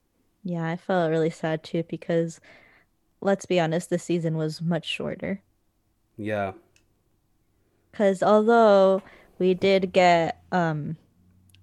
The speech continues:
Speaker 1: the movie, I don't, I feel like the way they structured that was weird, but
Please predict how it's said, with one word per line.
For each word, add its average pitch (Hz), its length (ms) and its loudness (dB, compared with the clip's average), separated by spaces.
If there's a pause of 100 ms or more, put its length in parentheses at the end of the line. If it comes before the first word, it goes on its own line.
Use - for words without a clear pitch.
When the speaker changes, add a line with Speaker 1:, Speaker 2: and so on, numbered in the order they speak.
Speaker 1:
the 196 100 4
movie, 175 640 0 (1000)
I 262 200 2
don't, 262 260 0 (280)
I 233 240 -2
feel 233 260 -2
like 196 400 -4 (320)
the 208 100 -4
way 208 140 0
they 208 140 0
structured 185 440 -6
that 185 160 -2
was 165 200 -2
weird, 185 480 -2 (520)
but 160 440 -4